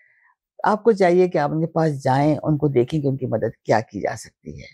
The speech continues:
अगर आप ये करेंगे तो पाकिस्तान बहुत खुशहाल होगा।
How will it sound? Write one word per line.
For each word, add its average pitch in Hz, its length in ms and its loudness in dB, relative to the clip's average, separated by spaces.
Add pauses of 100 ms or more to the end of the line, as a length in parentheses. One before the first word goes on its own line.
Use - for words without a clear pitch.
(500)
अगर 175 160 4
आप 185 200 2
ये 185 100 6
करेंगे 185 400 2
तो 170 160 0 (540)
पाकिस्तान 143 540 -2
बहुत 170 260 0
खुशहाल 113 420 -4
होगा। - 420 -12